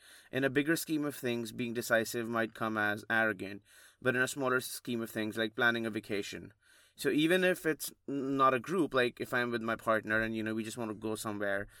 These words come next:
uh, if the other person, I mean, because I know that I'm not as decisive as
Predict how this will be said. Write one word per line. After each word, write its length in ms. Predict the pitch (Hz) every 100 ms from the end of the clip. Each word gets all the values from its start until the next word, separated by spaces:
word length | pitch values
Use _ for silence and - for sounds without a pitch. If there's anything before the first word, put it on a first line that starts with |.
| - - _
uh, 260 | 110 110 -
if 120 | 117
the 140 | 123 131
other 140 | 123
person, 340 | - 117 127
I 60 | 113
mean, 180 | 113 110
because 260 | 107 117
I 140 | 113 113
know 160 | 117
that 140 | 113 104
I'm 180 | 104 104
not 260 | 101 101 - _ - _ 110
as 180 | 113
decisive 540 | 113 107 104 98 107 104
as 320 | 98 101 95